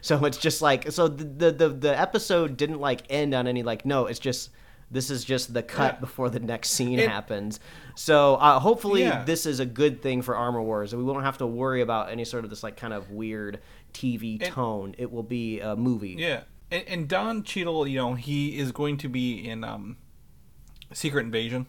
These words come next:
Speaker 2: like we talked about at the top of the show, right? Like, he's got a prominent role in that. You know, he, he's still out here. I, I don't think he's replacing Iron Man. I don't think Ironheart's replacing Iron Man. But, you know, you know, War Machine, Don Cheadle, um, I, I guess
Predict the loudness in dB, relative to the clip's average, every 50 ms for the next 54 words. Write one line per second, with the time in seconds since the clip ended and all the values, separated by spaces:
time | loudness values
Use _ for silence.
0 | -8 -10 -10 -8 -6 -4 -4 -4 -4 -4 -6 -6 -6 -6 -8 -8 -8 -8 -8 -10
1 | -12 -8 -2 -2 0 0 0 0 -2 -2 -6 -8 -10 -8 -10 -8 -4 -6 -4 -6
2 | -6 -10 -8 -10 -8 -8 -10 -10 -6 -4 -2 -2 -2 -4 -4 -2 0 0 0 -2
3 | -4 -8 -16 -20 -20 -20 -20 -20 -20 -10 -4 -2 0 0 0 -2 -4 -4 -4 -4
4 | -2 -2 -4 -4 -4 -4 -6 -6 -4 0 2 2 2 2 0 -2 -4 -4 -4 -2
5 | -2 -2 -2 -2 -2 -2 -2 -2 -4 -6 -6 -6 -6 -6 -6 -4 -4 -4 -2 -2
6 | -4 -4 -4 -4 -2 -2 -2 -2 -4 -4 -4 -2 -2 -2 -2 -2 -2 -2 -2 -2
7 | -2 -2 -4 -6 -6 -6 -8 -6 -6 -6 -8 -8 -10 -12 -12 -10 -8 -6 -6 -4
8 | -2 0 0 -2 -2 -4 -10 -10 -6 -4 -4 -4 -4 -6 -6 -4 -4 -4 -2 -4
9 | -4 -4 -2 -2 -2 -2 -4 -4 -8 -12 -18 -20 -20 -20 -6 2 2 2 2 2
10 | -4 -16 -12 -6 -2 0 2 2 2 0 0 -2 -6 -12 -16 -18 -16 -10 -6 -6
11 | -6 -4 -4 -2 0 0 0 0 -2 -4 -4 -4 -4 -4 -2 0 0 0 0 0
12 | -4 -6 -6 -4 -2 -2 -2 -4 -6 -10 -20 -20 -20 -20 -20 -14 -12 -10 -10 -10
13 | -10 -12 -16 -20 -20 -20 -20 -20 -20 -20 -20 -20 -18 -16 -14 -14 -14 -14 -10 -8
14 | -4 -4 -4 -4 -6